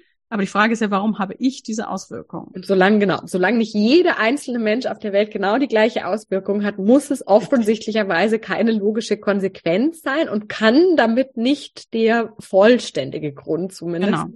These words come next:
Speaker 2: sein.
Speaker 1: Das ist eine
Speaker 2: Ähm,
Speaker 1: Erklärung oder eine zusätzliche
Speaker 2: Ja.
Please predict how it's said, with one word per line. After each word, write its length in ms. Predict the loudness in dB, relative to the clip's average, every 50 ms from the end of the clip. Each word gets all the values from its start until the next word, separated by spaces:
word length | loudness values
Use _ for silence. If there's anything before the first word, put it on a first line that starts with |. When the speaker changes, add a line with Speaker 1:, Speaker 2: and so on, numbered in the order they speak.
| -16 _
Speaker 2:
sein. 300 | -8 -6 -4 -4 -4 -6 -8 -12 -18 -18 -18 -18 -20 -20 -20 -20 -8
Speaker 1:
Das 100 | -2 0
ist 80 | 0
eine 180 | 2 2 2 2
Speaker 2:
Ähm, 60 | 0
Speaker 1:
Erklärung 520 | 0 -2 -4 -2 -2 0 0 0 0 0 0
oder 140 | 0 0
eine 400 | 2 2 2 2 2 0 -2 -4 -8 _ _
zusätzliche 1160 | -10 -4 -2 -2 -2 0 -2 -4 -4 -6 -10 -12 -10 -10 -10 -10 -10 -8 -8 -6 -8 -8 -10 -10
Speaker 2:
Ja. 80 | -12